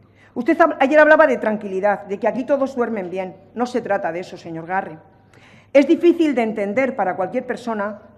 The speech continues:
que no hay lugar a responsabilidades políticas. Las judiciales se sustanciarán en su momento. Nosotros no estamos ni para juzgar ni para condenar, pero estamos hablando de imputaciones que tienen que ver con la gestión de lo público,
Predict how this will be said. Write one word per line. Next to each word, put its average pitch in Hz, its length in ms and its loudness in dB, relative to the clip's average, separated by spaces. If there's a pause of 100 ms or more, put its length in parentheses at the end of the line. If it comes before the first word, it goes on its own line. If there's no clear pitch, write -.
que 220 120 2
no 254 240 2
hay 262 120 0
lugar 226 500 0
a 190 80 -8
responsabilidades 185 800 -8
políticas. 175 680 -12 (420)
Las 226 160 2
judiciales 294 720 2 (180)
se 254 160 -2
sustanciarán 240 640 0
en 285 80 0
su 262 140 -4
momento. 220 560 -6
Nosotros 294 520 -2
no 285 120 2
estamos 208 420 0
ni 226 100 -4
para 226 220 2
juzgar 247 680 -2
ni 254 180 0
para 254 260 2
condenar, 240 680 -4 (320)
pero 247 120 2
estamos 320 340 2
hablando 302 320 6
de 262 80 2
imputaciones 247 720 0
que 233 140 -2
tienen 302 340 2
que 233 140 0
ver 294 160 2
con 294 100 4
la 240 100 6
gestión 302 380 0
de 302 60 4
lo 233 180 4
público, 311 640 4